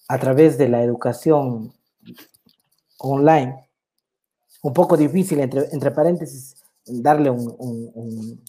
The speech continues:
un calificativo online, virtual, híbrida, en fin, a esta educación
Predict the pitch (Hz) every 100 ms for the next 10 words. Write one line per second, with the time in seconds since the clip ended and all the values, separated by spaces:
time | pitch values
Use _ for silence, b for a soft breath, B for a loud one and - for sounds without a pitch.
0 | - _ _ 151 127 151 135 151 143 131
1 | 143 131 123 131 139 143 127 131 127 139
2 | 131 131 127 123 120 117 131 - _ _
3 | 170 151 190 139 147 151 160 170 180 139
4 | 135 139 143 131 156 135 123 120